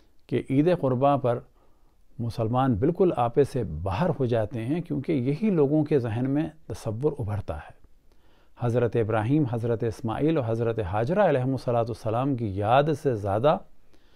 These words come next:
इन बेतुकी चीज़ों की याद सोशल मीडिया पे सालों बाकी रहती है।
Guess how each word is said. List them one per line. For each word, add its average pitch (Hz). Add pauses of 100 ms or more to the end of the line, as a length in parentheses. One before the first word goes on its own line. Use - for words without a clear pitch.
(480)
इन 175 (120)
बेतुकी 190
चीज़ों 165
की 160
याद 127 (240)
सोशल 143
मीडिया 127
पे 131 (500)
सालों 139
बाकी 101
रहती 87
है। -